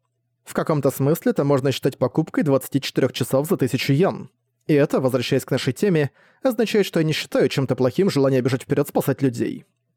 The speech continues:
Не нужно задумываться о таких вопросах, как "Будет ли хорошо для маленькой транзисторной стройняшки, если я её спасу?" Или что-то в этом роде.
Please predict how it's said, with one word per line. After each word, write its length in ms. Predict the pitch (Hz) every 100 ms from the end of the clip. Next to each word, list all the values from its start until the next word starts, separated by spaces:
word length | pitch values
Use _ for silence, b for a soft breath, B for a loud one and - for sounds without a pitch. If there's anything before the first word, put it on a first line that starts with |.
| _ _
Не 160 | 262 269
нужно 300 | 233 123 131
задумываться 480 | 127 135 143 139 -
о 40 |
таких 240 | 131 123
вопросах, 480 | 131 - 151 202 139
как 340 | - 131 - - _ _ -
"Будет 360 | 143 160 143
ли 80 | 131
хорошо 340 | - 127 -
для 160 | 262 202
маленькой 320 | 175 151 147
транзисторной 560 | - 135 139 - - 131
стройняшки, 480 | - 127 202 - 139
если 240 | 135 -
я 140 | 127 175
её 140 | 147
спасу?" 500 | - 120 - 120 - _ _ _
Или 200 | 147 135
что-то 280 | - 135 262
в 60 |
этом 180 | 156 143
роде. 300 | 123 113 -